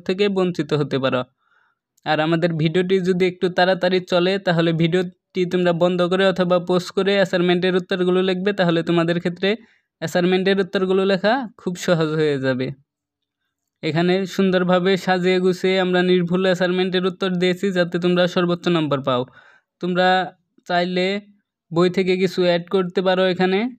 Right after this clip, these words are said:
কিছু লিখতে পারো বইয়ের সাহায্য নিয়ে, তাহলে অ্যাসাইনমেন্টের খাতায় আরও নম্বর পাবে বেশি। আর আমাদের ভিডিওটি ভালো লাগলে অবশ্যই একটি লাইক করবে। তোমাদের একটি লাইক পরবর্তীতে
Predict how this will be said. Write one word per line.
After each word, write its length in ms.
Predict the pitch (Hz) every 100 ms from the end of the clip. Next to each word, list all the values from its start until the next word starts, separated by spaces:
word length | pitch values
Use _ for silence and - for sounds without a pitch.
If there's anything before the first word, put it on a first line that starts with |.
| _
কিছু 180 | 185 180 180
লিখতে 240 | 180 190
পারো 260 | 185 190 208 269 - _ _ -
বইয়ের 380 | 190 175 170 175
সাহায্য 340 | 202 190 185 196 196
নিয়ে, 160 | 208 277 - _ _ _ _ _ _
তাহলে 300 | - 170 175 185 190 - _ _ _ -
অ্যাসাইনমেন্টের 560 | 170 185 175 180 185
খাতায় 380 | 180 185 190 196 233 -
আরও 200 | 170 170 170
নম্বর 300 | 175 175 165 160
পাবে 200 | 160 156 156
বেশি। 320 | 147 139 135 139 _ _ _ _ _ _ _ -
আর 100 | 151
আমাদের 340 | 160 170 170 180 165
ভিডিওটি 340 | 170 185 185 175
ভালো 180 | 160 175
লাগলে 340 | 180 185 185 196 247 -
অবশ্যই 480 | 156 160 170 - 185
একটি 200 | 180 185
লাইক 240 | 175 170 175
করবে। 220 | - 185 202 196
তোমাদের 280 | 180 165 170
একটি 240 | 170 - 175
লাইক 220 | 165 180 190 _ _ _ _ -
পরবর্তীতে 640 | 175 180 180 180 180 175